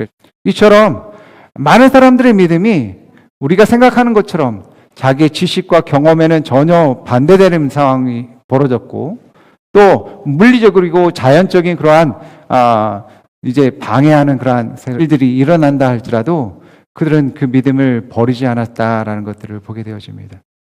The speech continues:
이런 믿음과는 반대로 도마는 어땠냐면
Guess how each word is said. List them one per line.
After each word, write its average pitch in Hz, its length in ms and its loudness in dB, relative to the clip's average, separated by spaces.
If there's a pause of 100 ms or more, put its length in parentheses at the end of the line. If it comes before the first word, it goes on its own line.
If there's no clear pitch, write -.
(1700)
이런 220 280 4
믿음과는 202 440 4
반대로 151 800 -2 (200)
도마는 165 380 0
어땠냐면 123 760 -4